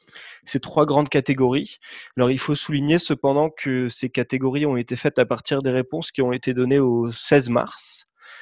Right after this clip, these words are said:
sur, enfin, sur leur activité au seize mars, et que, euh, du coup, pour un certain nombre d'entre eux, on, qu'on ne peut pas quantifier, euh, le, euh, le fait de continuer ou non la formation a pu évoluer, euh,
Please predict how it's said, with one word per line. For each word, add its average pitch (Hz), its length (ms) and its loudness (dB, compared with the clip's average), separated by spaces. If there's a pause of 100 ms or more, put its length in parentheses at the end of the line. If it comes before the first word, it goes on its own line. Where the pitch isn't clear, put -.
(500)
sur, - 280 -6
enfin, 117 200 0
sur 135 200 2
leur 135 140 4
activité 147 560 0
au 156 100 6
seize 139 280 4
mars, 151 340 2
et 131 60 -4
que, - 140 -6
euh, 120 360 0
du 120 160 -12
coup, - 180 -10
pour 123 240 -4
un 113 140 2
certain - 360 0
nombre 135 300 0
d'entre 120 340 -2
eux, - 20 -2
on, 160 120 -6 (600)
qu'on 123 100 -6
ne 113 60 -8
peut - 120 -18
pas 123 140 4
quantifier, 147 680 -2 (880)
euh, 123 160 4
le, 117 300 2
euh, 104 420 0
le 113 140 -4
fait 160 200 0
de 143 120 0
continuer 147 600 2
ou 143 140 6
non 147 140 0
la 120 120 6
formation 127 600 0
a 135 80 4
pu 170 320 2
évoluer, 135 640 2
euh, 110 340 -2